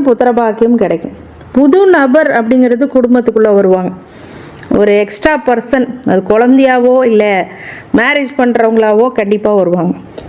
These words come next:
நல்ல ஒரு ஸ்தான பிராப்தம் சூரிய திசையில கண்டிப்பா கிடைக்கும்.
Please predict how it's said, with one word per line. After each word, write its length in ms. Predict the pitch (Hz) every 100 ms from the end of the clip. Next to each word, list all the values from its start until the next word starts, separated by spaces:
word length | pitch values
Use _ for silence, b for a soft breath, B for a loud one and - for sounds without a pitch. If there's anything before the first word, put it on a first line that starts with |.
| - -
நல்ல 420 | 208 262 339 359
ஒரு 300 | 320 277 233
ஸ்தான 460 | 233 262 254 302
பிராப்தம் 480 | 277 277 233 233 254
சூரிய 420 | 247 247 247 240
திசையில 500 | 196 202 202 220 208
கண்டிப்பா 420 | 202 196 202 202 208
கிடைக்கும். 340 | 190 170 226